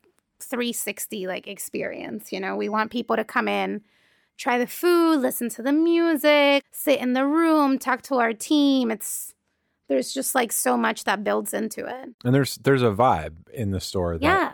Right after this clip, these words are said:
Speaker 2: you wouldn't get if you were to, say, go to Whole Foods and pick up half a dozen bagels in the,
Speaker 1: Right.
Speaker 2: in the freezer.
Speaker 1: Yeah.
Speaker 2: Yeah.
Speaker 1: Yeah, I think, I think there's just, like, a, there's a magic that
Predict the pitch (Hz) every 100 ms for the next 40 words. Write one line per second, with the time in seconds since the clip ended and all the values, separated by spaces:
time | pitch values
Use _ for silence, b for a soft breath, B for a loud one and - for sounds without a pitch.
0 | - 110 101 98 90 98 90 85 90 95
1 | 90 85 82 - 85 85 82 98 87 90
2 | 80 73 85 87 82 78 80 - 76 78
3 | - 78 76 - 85 92 269 269 117 104
4 | 92 - 85 73 71 _ _ _ - 269
5 | 240 170 202 - 170 _ _ _ _ _
6 | 240 214 - 254 254 294 294 269 _ b
7 | b b b 285 294 311 311 311 294 294
8 | 285 269 262 254 247 - 247 214 202 202
9 | 208 208 185 190 - - _ - 208 214